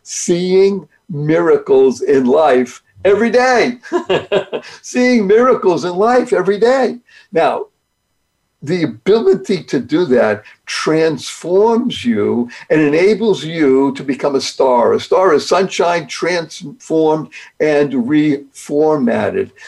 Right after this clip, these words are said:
because smile, seeing miracles in life every day,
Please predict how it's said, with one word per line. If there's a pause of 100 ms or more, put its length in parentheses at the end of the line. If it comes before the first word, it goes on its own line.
(100)
because (140)
smile, (280)
seeing
miracles
in
life
every
day,